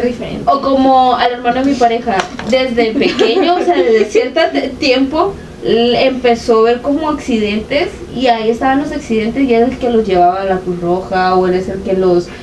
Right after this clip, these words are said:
Speaker 3: acomodaba y los hablaba a la ambulancia a él. Y cuando dijo, "No, pues yo también voy a ser enfermero porque me ha pasado muchas cosas y siento que no me da miedo ver sangre o ver heridos y todo eso", y dije yo,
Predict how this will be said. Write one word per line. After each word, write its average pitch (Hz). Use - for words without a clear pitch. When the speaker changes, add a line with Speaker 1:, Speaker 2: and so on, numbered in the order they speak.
Speaker 3:
acomodaba 196
y 220
los 202
hablaba 185
a -
la 226
ambulancia 202
a 220
él. 294
Y -
cuando 277
dijo, 285
"No, 359
pues 381
yo -
también 359
voy 339
a 349
ser 339
enfermero 285
porque 269
me 208
ha 202
pasado 269
muchas 269
cosas 262
y 269
siento 240
que 208
no 202
me 214
da 220
miedo 220
ver 208
sangre 214
o 202
ver 196
heridos 202
y -
todo 190
eso", 220
y 233
dije 233
yo, 240